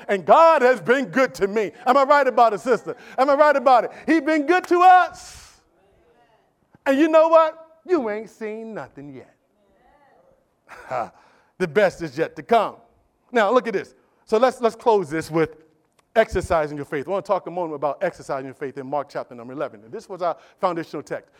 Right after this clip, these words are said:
Now, you still with me? Say amen. All right, stay with me. So this is, this is, this is the most important part, so stay with me. Now, Jesus, in this particular verse in Mark, which is our foundational text,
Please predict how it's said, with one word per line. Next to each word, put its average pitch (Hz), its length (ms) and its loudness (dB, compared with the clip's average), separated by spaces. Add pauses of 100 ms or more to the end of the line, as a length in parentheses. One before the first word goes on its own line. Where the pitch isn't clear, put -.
(120)
Now, 202 80 -4
you 202 120 -4
still 254 220 -6
with 208 120 -6
me? 170 120 -10
Say 175 240 -10
amen. 147 200 -12 (480)
All 190 80 -2
right, 127 180 -8
stay 220 180 -6
with 175 140 -6
me. 117 60 -20
So 180 120 -10
this 220 200 -10
is, 202 80 -12
this 202 200 -10
is, 196 80 -18
this 180 200 -16
is 190 40 -20
the 185 60 -16
most 180 180 -10
important 170 300 -10
part, 131 220 -8
so - 80 -18
stay 180 220 -14
with 147 160 -18
me. - 60 -20 (1300)
Now, 175 100 0
Jesus, 226 460 -2
in 196 80 -4
this 226 140 -2
particular 226 360 -6
verse 170 260 -4
in 185 120 -12
Mark, 165 320 -4 (520)
which 185 140 -6
is 165 80 -10
our 160 160 0
foundational 185 720 -6
text, 170 420 -12